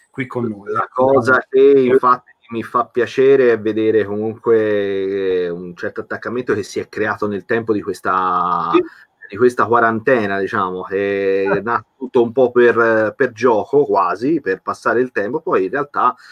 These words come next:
Speaker 2: eh, è venuto fuori una bellissima cosa, conoscendo anche persone nuove, quindi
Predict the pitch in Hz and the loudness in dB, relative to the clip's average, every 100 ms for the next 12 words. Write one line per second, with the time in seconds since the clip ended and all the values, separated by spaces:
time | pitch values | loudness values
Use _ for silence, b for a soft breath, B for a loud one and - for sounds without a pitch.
0 | B B 98 92 90 90 101 104 107 - | B B -6 -4 -4 -4 -4 -6 -6 -2
1 | 110 107 101 98 98 98 98 95 92 92 | -2 -2 -2 -2 -2 -2 -2 -2 -2 -4
2 | 92 87 101 104 113 - 117 - 110 98 | -4 -4 -6 -6 -8 -8 -6 -4 -2 -2
3 | 95 123 120 98 92 90 90 - 98 92 | 0 2 4 4 2 0 -2 -6 -10 -8
4 | 104 101 95 95 98 - 104 101 98 110 | -8 -8 -10 -10 -10 -8 -8 -8 -6 -4
5 | 98 90 127 120 - 104 92 87 | -2 0 -2 -2 -4 -6 -4 -6